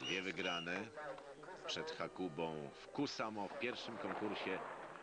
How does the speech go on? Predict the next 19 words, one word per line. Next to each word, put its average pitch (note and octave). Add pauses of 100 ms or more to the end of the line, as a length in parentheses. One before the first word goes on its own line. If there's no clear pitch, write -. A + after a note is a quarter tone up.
Pucharu A2
Świata. A2+ (340)
Przy A2+
czym G2 (340)
on D#3+
się E3
szykuje C#3
głównie G2 (220)
na F2+
Mistrzostwa D3+
Świata A#2 (360)
w -
lotach A#2+
planicy. B2+ (760)
Na G#4+
progu - (120)
bardzo A#2
agresywnie A#2
i C3+